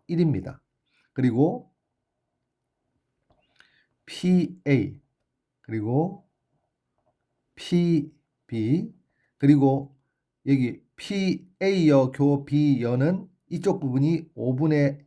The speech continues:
이가 돼요. 자, 그러면 우리가 지금 확률과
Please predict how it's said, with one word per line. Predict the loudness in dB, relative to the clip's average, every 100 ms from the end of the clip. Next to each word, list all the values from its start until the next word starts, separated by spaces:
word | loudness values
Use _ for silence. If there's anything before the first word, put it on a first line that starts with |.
| -4
이가 | -2 2 2
돼요. | 0 -10 -14 _ _ _ _ _ _ _ _ _
자, | -6 -6 -2
그러면 | 0 2 2 0 -6 -12 _ _
우리가 | -2 0 4 2
지금 | 2 -2 -2 -6 _ _ _ _ _ _ _ _
확률과 | -6 0 2 4 4 2 2 -4